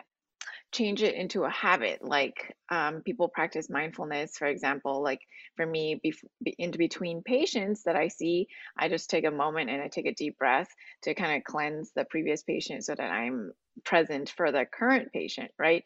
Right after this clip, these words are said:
And so that's also another way of, um, developing that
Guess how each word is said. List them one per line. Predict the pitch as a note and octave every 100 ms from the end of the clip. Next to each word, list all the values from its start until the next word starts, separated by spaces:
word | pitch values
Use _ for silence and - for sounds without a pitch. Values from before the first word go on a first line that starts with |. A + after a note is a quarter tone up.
| - - -
And | D#3+ D3+ C#3+ -
so | E3+
that's | D3+ E3+ F#3
also | B2+ A2 E3 E3
another | C#3+ C#3+ C#3 C#3
way | C#3 B2 -
of, | C3 - _ - - - _
um, | C3 A#2+ G#2 - _ _
developing | - D#3+ D#3 D3+ - C#3+ C#3+
that | C3 B2